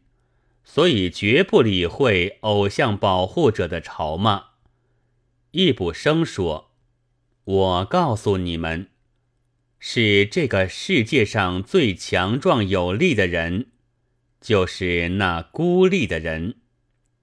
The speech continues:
但也不理会偶像保护者的恭维。尼采说：“他们又拿着称赞围住你嗡嗡的叫，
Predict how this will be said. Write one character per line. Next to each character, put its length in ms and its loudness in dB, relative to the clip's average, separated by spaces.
但 260 2
也 280 2
不 240 0
理 220 0
会 240 2
偶 280 -2
像 240 -2
保 360 0
护 260 2
者 180 -4
的 120 -6
恭 400 0
维。 420 -4
尼 240 2
采 300 -8
说 440 -6
：“他 180 -2
们 400 0
又 220 2
拿 260 -2
着 180 -4
称 420 -4
赞 400 -2
围 340 2
住 240 2
你 280 -2
嗡 380 0
嗡 200 0
的 140 -4
叫， 420 -4